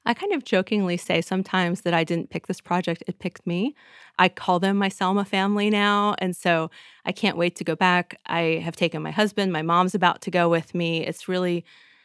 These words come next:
a community that I feel very much invested in, more so than some of the other communities that I've worked with. I think that it's not always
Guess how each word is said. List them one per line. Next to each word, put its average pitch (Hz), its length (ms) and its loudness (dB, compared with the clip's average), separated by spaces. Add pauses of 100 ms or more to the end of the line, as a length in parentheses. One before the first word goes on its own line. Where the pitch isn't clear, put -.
(160)
a 208 80 0
community 208 540 4
that 165 160 0
I 160 100 -2
feel 170 460 -2
very 165 280 2
much 170 240 -4
invested 160 540 -4
in, 151 260 -2
more 180 220 2
so 160 220 -4
than 160 100 -6
some 156 160 -6
of 160 140 -4
the 151 80 -4
other 160 180 -4
communities 156 560 -6
that 156 80 -6
I've 156 180 -2
worked 151 280 -4
with. 156 180 -4 (540)
I 269 80 0
think 381 240 -2
that 294 100 0
it's 214 180 -2
not 208 220 4
always 202 480 2